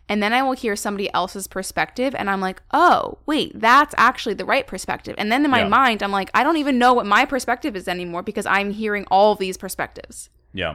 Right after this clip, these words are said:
Speaker 1: Does that make sense? Like,
Speaker 2: Yeah.
Speaker 1: there's just so much out there that I'm like, I'm getting to a point where I don't know what I believe because I can't,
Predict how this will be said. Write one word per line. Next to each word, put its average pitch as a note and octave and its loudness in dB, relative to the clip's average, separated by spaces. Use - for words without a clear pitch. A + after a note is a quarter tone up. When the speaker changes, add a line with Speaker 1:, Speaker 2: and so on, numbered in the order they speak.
Speaker 1:
Does - -16
that F#3 -4
make G3 -8
sense? A3+ -6
Like, F#3+ 2
Speaker 2:
Yeah. E3 -2
Speaker 1:
there's A3 -4
just G#3+ -6
so A3+ 0
much A#3 -2
out A3 2
there A3 0
that G3+ -4
I'm G3 2
like, F#3+ -4
I'm G3 -4
getting G#3+ -2
to B3+ 0
a G#3 4
point G#3+ -4
where G3 0
I G3+ 6
don't G#3 2
know G3 2
what F#3 0
I G3 6
believe F#3+ -4
because F3+ -8
I F#3 2
can't, F3+ -8